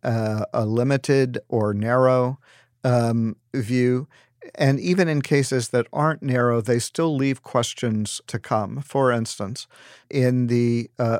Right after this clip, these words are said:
abortion case, uh, it said that it's sort of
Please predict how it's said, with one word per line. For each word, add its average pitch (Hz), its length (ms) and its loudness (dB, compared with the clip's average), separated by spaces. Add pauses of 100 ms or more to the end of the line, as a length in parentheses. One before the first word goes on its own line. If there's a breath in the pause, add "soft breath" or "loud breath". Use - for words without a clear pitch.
abortion 113 760 0 (340)
case, 107 460 -6 (420 loud breath)
uh, 110 340 0
it 123 160 0
said 113 260 -2
that 110 300 -2
it's - 340 -10
sort 110 200 -6
of 98 120 -6